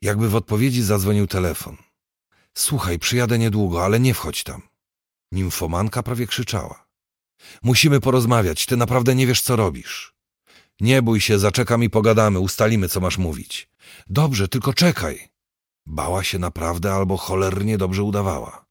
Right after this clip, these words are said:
Miałem wreszcie trochę czasu na myślenie. Zdusiłem szluga i zaraz sięgnąłem po następnego.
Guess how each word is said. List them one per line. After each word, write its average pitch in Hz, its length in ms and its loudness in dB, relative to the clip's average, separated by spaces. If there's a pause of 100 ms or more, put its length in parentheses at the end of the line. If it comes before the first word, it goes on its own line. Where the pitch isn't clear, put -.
(1400)
Miałem 180 300 4
wreszcie 143 400 0
trochę 110 260 -2
czasu 120 400 -2
na 98 120 0
myślenie. 80 640 -4 (460)
Zdusiłem 90 600 -2
szluga 110 540 0
i 107 80 0
zaraz 95 460 0
sięgnąłem 95 720 0
po 87 120 -6
następnego. 76 840 -8